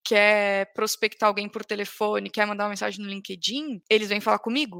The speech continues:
porque eu sou essa pessoa referência aqui. E tem muitos pré-vendedores que ainda não se colocam nesse papel. E aí fica bastante complicado de crescer na carreira, porque nem eles acreditam que possa sim haver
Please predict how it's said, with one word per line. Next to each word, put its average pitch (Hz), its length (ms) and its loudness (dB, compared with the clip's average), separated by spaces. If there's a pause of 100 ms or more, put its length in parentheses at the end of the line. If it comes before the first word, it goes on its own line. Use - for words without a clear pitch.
(100)
porque 208 220 0
eu 302 80 4
sou 262 120 -4
essa 226 120 -4
pessoa 208 260 -4
referência 196 520 -4
aqui. 180 360 -10
E 202 60 -8
tem 214 120 2
muitos 214 220 -4
pré-vendedores 220 560 0
que - 100 -2
ainda 233 180 0
não 233 180 -2
se - 120 -4
colocam 262 460 4
nesse 262 240 -2
papel. 208 500 0 (200)
E 233 120 2
aí 208 140 4
fica - 160 0
bastante 226 360 -4
complicado 226 560 -2
de 220 80 -6
crescer 240 240 -4
na 233 80 -4
carreira, 240 360 0
porque - 280 -10
nem 226 240 -4
eles 254 200 0
acreditam 247 760 -4
que 254 140 -6
possa 240 480 4
sim 240 340 -2
haver 214 560 0